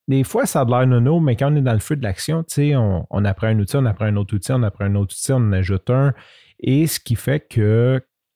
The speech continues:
tu t'en rends pas compte, ça devient des automatismes, tu utilises les logiciels, mais quand t'embarques quelqu'un de nouveau,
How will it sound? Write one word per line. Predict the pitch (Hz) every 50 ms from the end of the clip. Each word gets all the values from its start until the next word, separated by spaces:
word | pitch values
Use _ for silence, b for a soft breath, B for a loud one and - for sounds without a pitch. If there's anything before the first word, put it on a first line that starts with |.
| _ _ _ _ _ _ -
tu | - - -
t'en | 120 107 110 95
rends | 110 120 110
pas | - - 113
compte, | - - 120 127 120 -
ça | 107 95
devient | 95 107 113
des | 117 117 107 95 90
automatismes, | 104 101 - - 110 107 107 98 92 - - 143 160 - -
tu | -
utilises | 101 - - 113 117 117 110 107
les | 104 101 104
logiciels, | 101 95 - - - 156 226 226 175
mais | 131 107 101 _ - -
quand | 175 202 269 277 277 - -
t'embarques | 143 120 101 95 92 95 110 120 - - -
quelqu'un | - 110 101 92 - 120 127
de | 131 95 123
nouveau, | 120 98 85 123 139 160 180 185